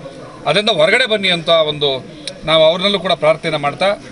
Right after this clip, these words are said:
ಮಾರುತಿ ಹೃದಯ ಭಾಳ ವಿಶಾಲವಾದ್ದು, ಭಾಳ, ಆ, ಖುಷಿ ಅನ್ಸುತ್ತೆ ಆತನ ಬಗ್ಗೆ, ನನಗೆ ಹೆಮ್ಮೆ ಅನ್ಸುತ್ತೆ.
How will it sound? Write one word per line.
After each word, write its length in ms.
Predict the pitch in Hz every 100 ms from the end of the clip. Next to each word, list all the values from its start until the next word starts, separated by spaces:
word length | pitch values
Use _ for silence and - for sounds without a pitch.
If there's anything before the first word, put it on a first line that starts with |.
| 135
ಮಾರುತಿ 560 | 175 208 208 190 180
ಹೃದಯ 560 | 156 - - 151 160 190
ಭಾಳ 380 | 139 147 170 226
ವಿಶಾಲವಾದ್ದು, 520 | 180 160 160 147 -
ಭಾಳ, 240 | 117 120 160
ಆ, 120 | 143 - - - 143
ಖುಷಿ 320 | 135 180 247
ಅನ್ಸುತ್ತೆ 260 | 220 185 165
ಆತನ 140 | 139
ಬಗ್ಗೆ, 220 | 143 139
ನನಗೆ 160 | 143 127
ಹೆಮ್ಮೆ 260 | 127 202 214
ಅನ್ಸುತ್ತೆ. 360 | 160 135 110